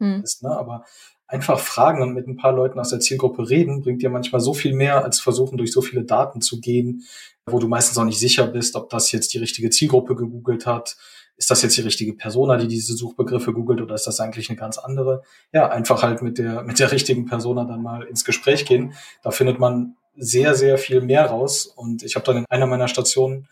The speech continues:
Speaker 2: habe ich sehr viel mit U-Xern zusammengearbeitet. Und das hat mich auch nochmal weitergebracht, weil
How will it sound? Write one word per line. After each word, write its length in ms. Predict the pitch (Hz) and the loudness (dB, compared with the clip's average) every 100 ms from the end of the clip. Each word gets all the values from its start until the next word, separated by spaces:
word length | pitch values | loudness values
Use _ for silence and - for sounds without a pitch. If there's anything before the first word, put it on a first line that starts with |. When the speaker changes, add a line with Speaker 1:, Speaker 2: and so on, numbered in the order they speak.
| - | -4
Speaker 2:
habe 100 | 131 | 0
ich 60 | 123 | 2
sehr 120 | 143 | 4
viel 100 | 147 | 2
mit 120 | 139 | 0
U-Xern 600 | 143 147 170 - 123 107 - - | 0 0 2 4 4 2 -6 -14
zusammengearbeitet. 800 | - 117 113 113 113 117 113 117 | -14 -10 -8 -4 -4 -6 -8 -14
Und 120 | 113 117 | -14 -8
das 120 | - | -4
hat 140 | 135 | -4
mich 140 | 120 - | -4 -8
auch 120 | - | -8
nochmal 280 | 120 120 117 | -6 -4 -4
weitergebracht, 600 | 127 135 120 120 120 - | -4 -2 -2 -6 -12 -10
weil 220 | 117 | -10